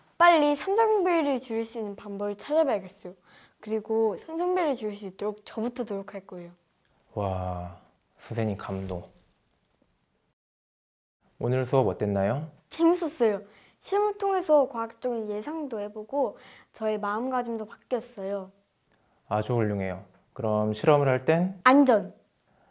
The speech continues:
Speaker 2: 네, 아주 잘 알고 있네요. 오늘 소희가 수업 처음에 예상했던 대로 산성용액은 모든 것을 다 녹였나요?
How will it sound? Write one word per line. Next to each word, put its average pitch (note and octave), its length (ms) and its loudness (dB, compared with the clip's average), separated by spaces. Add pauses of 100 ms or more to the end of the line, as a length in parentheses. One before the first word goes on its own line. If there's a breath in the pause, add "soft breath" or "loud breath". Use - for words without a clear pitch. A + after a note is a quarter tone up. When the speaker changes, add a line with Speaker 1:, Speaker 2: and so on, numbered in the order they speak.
(120)
Speaker 2:
네, G#2 240 2
아주 A2 240 4
잘 G#2+ 160 0
알고 G#2+ 180 4
있네요. F#2 340 -2 (340 soft breath)
오늘 B2 640 2
소희가 C#3 580 6
수업 D3+ 460 2
처음에 E3+ 560 4
예상했던 A2+ 500 2
대로 G2 460 0 (160 loud breath)
산성용액은 C#3 880 2
모든 G#2+ 240 2
것을 A2 220 2
다 G#2 120 0
녹였나요? G#2 600 0